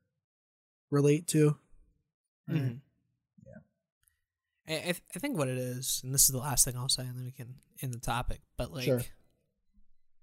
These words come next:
Speaker 2: with any social media, the growing pains like this are,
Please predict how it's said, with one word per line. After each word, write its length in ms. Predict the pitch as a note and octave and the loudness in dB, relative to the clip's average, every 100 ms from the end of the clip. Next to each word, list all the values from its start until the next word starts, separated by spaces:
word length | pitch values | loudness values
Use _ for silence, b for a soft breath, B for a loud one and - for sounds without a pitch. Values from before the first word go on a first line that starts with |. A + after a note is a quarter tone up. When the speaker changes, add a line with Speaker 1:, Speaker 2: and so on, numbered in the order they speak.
| _ _ _ _ _ _ - - - | _ _ _ _ _ _ -20 -20 -2
Speaker 2:
with 180 | D#3+ - | 0 4
any 280 | D#3+ E3+ E3+ | 4 6 8
social 400 | F#3 F3 - F3 | 10 8 6 6
media, 560 | F3 F3 F3+ F3+ F3+ - | 4 4 4 2 0 -2
the 340 | C#3 C3+ C3 | 0 0 0
growing 380 | A#2+ C#3 D3 D3 | 0 2 2 10
pains 340 | D3+ C3+ C3 | 10 10 2
like 200 | B2+ B2 | -2 -2
this 320 | B2+ B2+ - | -2 2 2
are, 380 | B2+ A#2 A2+ B2 | 2 -4 -6 -10